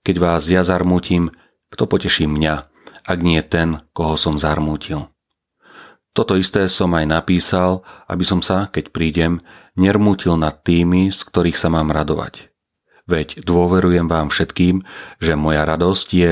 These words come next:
radosťou vás všetkých. Písal som vám veľmi stiesnený a skľúčený v srdci, s mnohými slzami. Nie, aby ste sa rmútili,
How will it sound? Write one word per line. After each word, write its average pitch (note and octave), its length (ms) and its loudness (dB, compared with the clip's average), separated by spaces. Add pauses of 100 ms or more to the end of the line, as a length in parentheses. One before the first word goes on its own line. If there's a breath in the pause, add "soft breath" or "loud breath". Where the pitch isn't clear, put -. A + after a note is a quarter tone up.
radosťou F2+ 560 0
vás E2+ 400 -2
všetkých. - 640 -6 (800 loud breath)
Písal E2+ 320 0
som E2 240 0
vám D#2+ 400 0
veľmi D#2 320 0
stiesnený E2 720 0
a D#2+ 80 0
skľúčený E2 560 0
v - 80 -2
srdci, - 300 -4 (680 loud breath)
s - 80 -6
mnohými F#2+ 400 4
slzami. F2 560 -2 (880 loud breath)
Nie, A2+ 160 4
aby F2 160 2
ste F2 160 0
sa D#2+ 240 0
rmútili, E2 640 -2